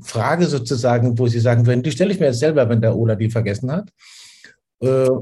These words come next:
oder auch noch eine Art Statement, wo Sie sagen würden, das möchte ich jetzt hier noch, äh,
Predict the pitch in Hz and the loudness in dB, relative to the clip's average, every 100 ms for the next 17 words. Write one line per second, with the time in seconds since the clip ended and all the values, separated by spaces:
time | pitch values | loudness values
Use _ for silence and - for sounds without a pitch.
0 | 120 139 147 139 151 139 131 117 - - | -2 0 2 2 0 0 0 -2 -2 0
1 | 170 170 117 113 113 123 117 117 117 117 | 2 4 2 4 2 2 2 2 2 2
2 | 117 117 104 101 _ 120 117 123 117 117 | 2 2 0 -4 _ -2 0 -2 -2 -4
3 | 117 117 - 113 117 117 - - 101 104 | -4 -6 -2 0 2 0 -6 -14 -8 -6
4 | 98 98 | -6 -8